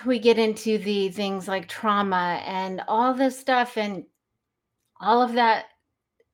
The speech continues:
stuff, it happens. And it's still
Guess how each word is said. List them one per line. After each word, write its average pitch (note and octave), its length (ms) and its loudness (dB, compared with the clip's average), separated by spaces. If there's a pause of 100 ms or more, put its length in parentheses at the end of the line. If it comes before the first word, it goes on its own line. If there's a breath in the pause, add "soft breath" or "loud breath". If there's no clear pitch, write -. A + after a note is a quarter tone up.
(160)
stuff, - 560 -8
it A3+ 140 -6
happens. G#3+ 840 -8 (1800)
And G3 160 -10
it's G#3 200 -8
still A3+ 960 0